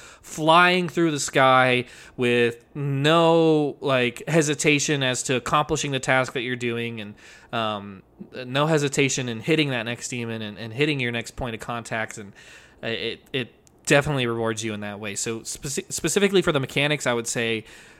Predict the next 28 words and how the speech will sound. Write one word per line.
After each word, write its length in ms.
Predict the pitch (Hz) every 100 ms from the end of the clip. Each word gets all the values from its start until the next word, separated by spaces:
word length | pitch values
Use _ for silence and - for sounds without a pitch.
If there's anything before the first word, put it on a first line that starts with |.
| _ _ _ _ _ 139
yes, 540 | 135 156 113 - - -
this 180 | 139 131
is 120 | 123
a 60 | 113
great, 380 | - 123 113 -
fantastic 560 | 120 113 110 107 113
game. 260 | - 107 90 - - - -
The 100 | 139
trappings 600 | - 185 180 214 208 165
around 600 | 147 139 156 196 202 175
it 360 | 139 123 - 135
do 260 | 160 190
leave 520 | 190 165 160 147 139 135
much 360 | 156 156 -
to 80 | 151
be 180 | 135 123
desired. 680 | 120 131 147 131 101 69 - - - - -
You've 180 | 113
got 480 | 113 131 135 139 156
the 180 | 131 120
premise 480 | 117 - 160 170 170
of 80 | 170
the 80 |
plot 480 | 165 160 139 165 -
plays 280 | - 135 131
out 220 | 123 113
fine. 520 | - 131 123 143 196 - - - - -
Um, 480 | 120 110 101 104